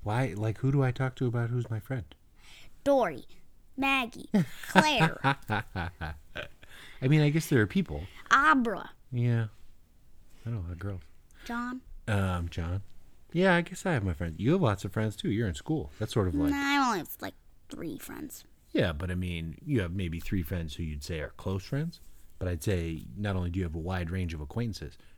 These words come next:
Speaker 1: you're also very friendly with people who you don't know especially well.
Speaker 2: You kidding?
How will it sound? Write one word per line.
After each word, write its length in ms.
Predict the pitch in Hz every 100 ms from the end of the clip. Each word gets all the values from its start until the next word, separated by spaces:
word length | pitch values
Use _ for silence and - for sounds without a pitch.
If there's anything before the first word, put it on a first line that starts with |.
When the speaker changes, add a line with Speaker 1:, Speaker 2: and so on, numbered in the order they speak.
| -
Speaker 1:
you're 100 | 101
also 220 | 90 82 76
very 300 | 113 98 73
friendly 420 | - 110 80 73
with 280 | 73 71 -
people 260 | 92 76
who 100 | 73
you 120 | 76
don't 260 | 76 87 76
know 100 | 76
especially 400 | - 80 - -
well. 200 | 80 - - - - - - - _ - - - - - - - - - - _ _ _ - -
Speaker 2:
You 80 | 233
kidding? 320 | 247 285